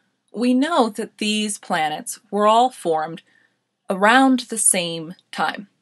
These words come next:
We were formed from the same process, and compared to the rest of the planets in the solar system, were formed from almost the same material. There's some differences, and that will be a topic for a future lecture,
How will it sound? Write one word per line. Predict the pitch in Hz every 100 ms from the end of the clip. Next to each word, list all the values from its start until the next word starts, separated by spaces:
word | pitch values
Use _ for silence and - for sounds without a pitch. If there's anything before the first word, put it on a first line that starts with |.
| _ _ _ _ _
We | 190 196
were |
formed | 180 170 165
from | - 175
the | 175
same | - 160 180
process, | - 262 269 - 262 254 - - -
and | 247 240 226 226 - _ _ -
compared | - 226 262 285 277
to | 254
the | 240
rest | 226 311 - 302
of | 247
the |
planets | 208 - 156 160 - -
in | 165
the | 175
solar | - 170 -
system, | - - - - - 277 _ - - _ _ _
were | - 226 277 285
formed | 277 - 339 359 277
from | - 285 - _
almost | 233 294 294 277
the | -
same | 247 - 185 170
material. | 165 - 320 320 - - _ _ _ -
There's | 180 -
some | 254
differences, | 262 226 233 240 247 240
and | 208
that | 185 175
will | 185
be | 175
a | 175
topic | 180 170 165 -
for | 170
a | 151
future | - 277 359 214
lecture, | 170 139 - 160 226